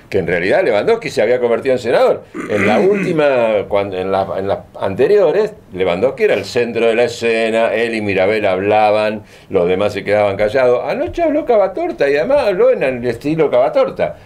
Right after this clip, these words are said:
Speaker 1: Parecía un hincha de fútbol, no parecía un
Speaker 2: No, no, por
Speaker 1: concejal
Speaker 2: eso te digo,
Speaker 1: electo.
Speaker 2: vos fíjate lo que pasó en el caso de Rosario. Ahora, vos mirá lo que pasa para el Consejo en Rosario.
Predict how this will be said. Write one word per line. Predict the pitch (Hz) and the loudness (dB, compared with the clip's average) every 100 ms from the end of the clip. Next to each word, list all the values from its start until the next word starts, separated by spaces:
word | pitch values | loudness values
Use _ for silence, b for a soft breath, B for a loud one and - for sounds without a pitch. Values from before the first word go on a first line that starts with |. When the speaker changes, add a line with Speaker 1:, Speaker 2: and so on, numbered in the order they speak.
| B | B
Speaker 1:
Parecía | 113 143 196 196 | -2 0 0 0
un | 202 | 2
hincha | 170 196 | 2 0
de | 202 | 0
fútbol, | - 226 196 196 - 143 | 0 0 2 2 2 2
no | 202 | -2
parecía | 180 202 - - 185 185 | 2 0 0 -8 -4 0
un | 165 | 2
Speaker 2:
No, | |
no, | 185 | 2
por | 185 | 2
Speaker 1:
concejal | 165 175 | 2 2
Speaker 2:
eso | 170 | 0
te | |
digo, | 170 165 | 0 0
Speaker 1:
electo. | 143 160 | 2 -2
Speaker 2:
vos | |
fíjate | 185 214 196 | 0 -2 0
lo | 175 | -2
que | 151 | -4
pasó | 156 131 - 156 | -2 -4 -2 -2
en | 143 | -2
el | 120 | -2
caso | 139 135 123 | -4 -2 -2
de | |
Rosario. | 113 107 104 82 78 69 - b b | -2 -4 -8 -10 -12 -20 -20 b b
Ahora, | 131 120 98 | 0 0 0
vos | 127 233 | -4 -2
mirá | 240 | -2
lo | 233 180 | -2 -2
que | |
pasa | 196 185 180 | -6 -6 -4
para | 156 | -4
el | 139 | -4
Consejo | 131 127 120 95 85 | -8 -8 -8 -8 -12
en | |
Rosario. | 80 69 82 78 104 | -16 -16 -16 -16 -16